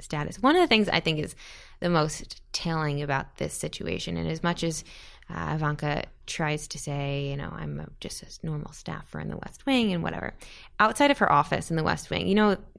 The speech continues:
you guys both know this, there, there are these big blown up pictures all around the West Wing. And they're usually, like, the president greeting service members and, uh, the vice president giving speeches. There's a photo blown up outside of her office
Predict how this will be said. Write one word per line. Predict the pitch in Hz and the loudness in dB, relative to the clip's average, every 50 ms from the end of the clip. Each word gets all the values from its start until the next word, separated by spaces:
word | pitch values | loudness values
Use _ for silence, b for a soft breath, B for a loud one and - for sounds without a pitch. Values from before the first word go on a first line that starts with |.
| - _ _ | -20 _ _
you | - - - | -8 -6 -6
guys | 80 - 82 82 - | -2 -2 -2 -2 -2
both | - - - - - - | -6 -10 -12 -12 -10 -12
know | - - | -10 -10
this, | - - - - | -8 -8 -8 -6
there, | - - - | -6 -6 -6
there | - - - 160 - | -6 -4 -2 -2 -2
are | - | -2
these | - - - - | -2 -6 -8 -6
big | - - - - - | -6 -8 -8 -6 -6
blown | - - - - | -4 -4 -4 -4
up | - - | -6 -6
pictures | - - - - 156 156 | -10 -12 -10 -10 -8 -6
all | 151 - - | -4 -4 -4
around | - - - - | -4 -4 -6 -6
the | - | -6
West | - - - - - | -8 -8 -10 -8 -6
Wing. | - - - - - - - - - - - - - - - - | -6 -6 -6 -6 -10 -16 -20 -20 -20 -20 -20 -20 -20 -20 -10 -6
And | 214 214 208 | -4 -2 0
they're | 226 240 | 0 0
usually, | 254 233 196 185 170 160 | 0 0 0 0 -2 -2
like, | - - - | -4 -6 -8
the | - 175 | -14 -8
president | - - 202 190 170 156 143 143 - - - | -2 -2 -2 0 0 -2 -4 -4 -6 -8 -6
greeting | - 147 143 143 151 - 82 - - - - - - - - - | -6 -4 -4 -2 -4 -4 -6 -8 -10 -16 -20 -20 -20 -20 -18 -6
service | - - 180 175 165 160 - - | 0 0 2 2 0 -2 -4 -4
members | 151 147 147 147 147 - - - - | -4 -4 -2 -2 -2 -2 -2 -2 -4
and, | - - - - - b b b b b b b b b b b - | -8 -10 -10 -12 -14 b b b b b b b b b b b -8
uh, | - - | -6 -4
the | 175 | -2
vice | 185 196 202 202 | 0 0 0 0
president | - - 165 156 - - 185 180 | 0 -2 -2 -2 -2 -2 -4 -4
giving | - 190 185 180 185 196 | -4 -4 -2 -2 -4 -4
speeches. | - - - 196 - - 185 185 185 185 175 - - - b b b b b b _ - - - - | -6 -6 -6 -6 -2 0 0 0 0 0 -2 -6 -10 -12 b b b b b b _ -20 -20 -20 -16
There's | - 190 208 196 196 190 185 | -2 2 6 6 6 8 8
a | 185 185 180 | 6 6 6
photo | - - 196 185 185 202 208 | 4 4 4 6 6 6 4
blown | 196 196 185 180 180 | 6 6 6 6 6
up | 170 165 160 165 | 6 4 4 2
outside | 160 160 - 170 160 165 | 0 0 2 2 0 0
of | 160 - - - - - | 0 -2 -10 -14 -14 -12
her | - - 170 165 | -2 2 2 4
office | 156 151 151 - 156 151 147 - | 4 2 0 -2 -2 -2 -2 -4